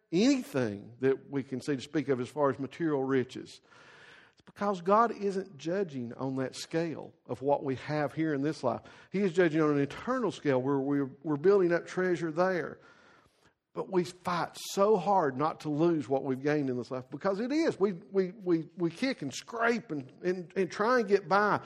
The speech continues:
and try and build a life here on the, on this earth. And we don't want to give that up. We don't want to, you know, we don't want to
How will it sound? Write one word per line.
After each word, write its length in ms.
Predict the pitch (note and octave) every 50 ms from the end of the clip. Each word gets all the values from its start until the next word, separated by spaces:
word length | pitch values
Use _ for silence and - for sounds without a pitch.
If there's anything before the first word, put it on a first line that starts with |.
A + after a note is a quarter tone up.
| - - - - -
and 100 | D3+ C#3+
try 240 | - - G#3 A3 A#3+
and 100 | A#3 F#3
build 220 | G#3 A3+ A#3 A3
a 60 | G3+
life 340 | F3+ F3 F3+ G3 G#3+ G3 -
here 140 | G#3 G3+ F#3+
on 120 | F#3 F3
the, 240 | D#3+ D3+ D3 - -
on 160 | - E3+ E3+
this 180 | E3+ F3+ F3 -
earth. 360 | F#3 F3+ G#3+ G#3+ F3 C#3 - - - - - - - - -
And 100 | F3 F3
we 100 | G#3+ C4
don't 220 | B3+ C#4+ C#4+ C#4 B3+
want 160 | A#3+ A#3+ A#3+
to 40 | G#3+
give 300 | F3 G#3+ B3 B3+ B3 A3
that 220 | C4 B3+ B3 B3+
up. 260 | C4+ C#4+ B3 - -
We 100 | G#3 A3
don't 220 | A3 B3+ B3 A#3+ A3+
want 200 | A3 A3+ A#3 A3+
to, 340 | G3+ - - _ _ -
you 80 | G3 G3+
know, 180 | G3 F3 F3 G#3+ G#3 G3+
we 160 | A3 A#3 B3
don't 220 | C4 C4 B3+ B3+
want 160 | A#3 A#3+ B3
to 100 | A#3+ A3+